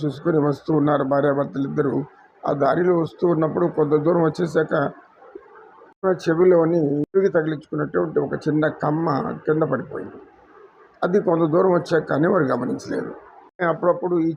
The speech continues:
చెవులను తాకుతూ ఉంటుంది. ఎందుకంటే బంగారు కదా, ఆ వస్తువు ఎక్కడ పోతుందో, ఎక్కడ పడిపోతుందని భయం వారిలో ఉంటుంది. అయితే దానిని సరైన క్రమరీతిలో పెట్టుకోకపోతే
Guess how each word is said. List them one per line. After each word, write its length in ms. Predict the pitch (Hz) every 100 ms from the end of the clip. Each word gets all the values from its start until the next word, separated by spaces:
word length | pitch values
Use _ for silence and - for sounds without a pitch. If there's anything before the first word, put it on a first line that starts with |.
| 170
చెవులను 300 | 165 165 147
తాకుతూ 340 | 151 147 139
ఉంటుంది. 260 | 143 135 165
ఎందుకంటే 320 | 160 156 156
బంగారు 400 | 143 143 156 147
కదా, 220 | 143 156
ఆ 40 | 151
వస్తువు 380 | 135 151 - 165
ఎక్కడ 260 | 143 143
పోతుందో, 520 | 147 143 143 151 160
ఎక్కడ 280 | 151 147 143
పడిపోతుందని 540 | 139 143 139 - 156 151 - - - -
భయం 300 | 156 175 156
వారిలో 280 | 147 147 139
ఉంటుంది. 480 | 120 - - - - - - - -
అయితే 260 | 160 160
దానిని 440 | 160 151 151 156 147
సరైన 420 | - 135 165 180
క్రమరీతిలో 580 | 175 165 160 165 160 156
పెట్టుకోకపోతే 520 | - 180 156 -